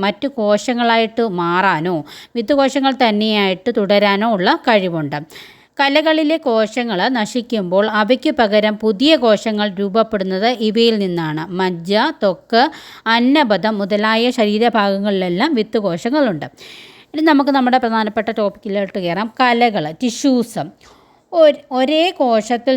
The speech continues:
നിന്നും രൂപപ്പെട്ടതും ഒരു പ്രത്യേക ധർമ്മം നിർവഹിക്കുന്നതുമായിട്ടുള്ള സമാന കോശങ്ങളുടെ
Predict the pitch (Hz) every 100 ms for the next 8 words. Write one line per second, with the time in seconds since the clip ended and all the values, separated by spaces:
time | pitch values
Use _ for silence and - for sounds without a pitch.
0 | 247 247 247 233 202 190 233 226 180 -
1 | 165 185 175 135 - - _ 269 320 -
2 | 277 277 - 302 330 339 320 262 233 233
3 | 233 214 202 196 226 233 233 233 226 220
4 | 208 202 214 202 208 - 208 196 226 240
5 | 254 277 220 196 - 202 202 196